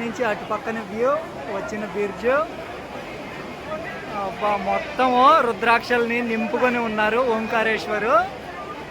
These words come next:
ఓ నలుగురిని చూసేసాం మనమైతే. వర్ష అయితే చిత్త కొట్టేస్తా ఉండదు, మామూలుగా లేదనుకోవాలి. అవతలకి పోయేదానికి గడి లేదు.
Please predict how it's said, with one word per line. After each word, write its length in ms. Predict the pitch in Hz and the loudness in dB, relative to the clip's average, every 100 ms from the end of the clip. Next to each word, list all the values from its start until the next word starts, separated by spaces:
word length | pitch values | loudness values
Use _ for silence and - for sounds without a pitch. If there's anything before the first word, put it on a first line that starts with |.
| - - - - - - - - - - - - 233 | -10 -10 -10 -10 -12 -10 -10 -10 -10 -10 -10 -6 -4
ఓ 20 | 233 208 | -2 0
నలుగురిని 440 | 202 202 214 208 208 | 2 2 0 0 -2
చూసేసాం 460 | 220 233 240 233 214 202 | -2 2 2 2 0 0
మనమైతే. 440 | 196 196 202 247 320 - - - - - - - - - - _ _ _ - | -2 -4 0 2 2 -2 -10 -14 -12 -12 -12 -12 -12 -14 -16 _ _ _ 8
వర్ష 300 | 180 180 - 226 240 | 10 10 8 8 10
అయితే 240 | 214 214 220 302 311 - | 8 6 8 8 6 -2
చిత్త 160 | 240 - 285 - | 0 2 0 4
కొట్టేస్తా 500 | 277 - 277 - 285 226 220 | 4 8 6 6 8 8 8
ఉండదు, 340 | 226 208 208 269 359 - - - 240 - - - 208 | 6 6 8 8 8 2 -10 -10 -10 -10 -12 -6 2
మామూలుగా 560 | 202 202 214 220 277 294 269 | 4 4 4 2 4 4 6
లేదనుకోవాలి. 760 | 262 240 240 240 233 214 220 302 440 - - - - 185 | 6 4 4 4 6 6 6 6 4 -2 -14 -14 -6 0
అవతలకి 440 | 196 226 254 262 247 | 2 2 2 2 2
పోయేదానికి 600 | 233 233 240 233 226 220 | 2 4 4 4 2 0
గడి 160 | 208 240 254 | -2 0 2
లేదు. 240 | 240 226 | 2 2